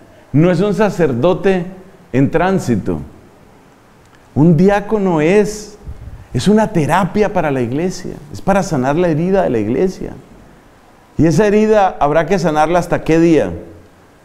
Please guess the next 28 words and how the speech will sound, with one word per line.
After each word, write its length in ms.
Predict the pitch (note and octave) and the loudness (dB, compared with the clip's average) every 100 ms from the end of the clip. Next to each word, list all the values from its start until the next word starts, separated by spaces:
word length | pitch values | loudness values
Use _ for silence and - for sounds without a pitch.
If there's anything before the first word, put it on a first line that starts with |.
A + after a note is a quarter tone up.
| _ - - - - - | _ -20 -20 -20 -10 -4
Hasta 260 | D3 E3 | -2 2
el 140 | D3 C3+ | 2 2
día 180 | F#3+ | 2
en 80 | A3 | 2
que 140 | G3 D#3+ | 0 0
venga, 340 | F3 G3 F3 | 2 0 0
como 220 | D#3 C#3 | 0 2
dice 240 | C#3+ D3+ F#3+ | 2 2 2
el 100 | F#3 | 2
dicho 240 | G3 G3 | 0 2
de 80 | G3 | 2
mi 120 | D#3 | 2
pueblo, 540 | A2+ G3 G3+ D3+ G#2+ - - - - _ _ _ _ _ _ - | 2 4 4 2 -4 -10 -18 -20 -20 _ _ _ _ _ _ -2
hasta 400 | D3 D3 - E3+ | -2 -2 0 2
el 160 | E3+ | 2
día 180 | E3+ B3 | 4 4
del 140 | C4 G3 | 4 2
juicio 440 | F#3+ A3+ G3+ G3+ | 0 0 2 0
por 120 | G3+ | 2
la 120 | F3 | 0
mañana. 440 | D3+ C3 A#2+ G2 F2+ - - - - - - - - - - - - - - - - - - - - - - - | 0 0 0 -2 -4 -10 -20 -20 -18 -16 -12 -12 -12 -12 -10 -8 -8 -8 -12 -12 -12 -16 -18 -20 -20 -20 -18 -2
Siempre, 480 | F#3 B3+ - G3 C#3 - - - - _ - | 0 2 0 -4 -6 -10 -20 -20 -20 _ -4
siempre. 520 | F3 B3 C4+ - A#2 - - _ - - _ _ _ _ _ _ _ _ _ _ _ _ _ _ _ _ _ _ _ _ _ _ _ _ _ - | -2 -2 -4 -6 -10 -14 -20 _ -20 -20 _ _ _ _ _ _ _ _ _ _ _ _ _ _ _ _ _ _ _ _ _ _ _ _ _ 0
¿Y 120 | C#3+ | 2
eso 220 | C#3+ E3+ | 2 0
cómo 240 | D#3 D#3+ D3+ | 0 0 -2
se 160 | C3 | -4
logra? 400 | B2 C3 F#2+ E2 | -2 -2 -2 -6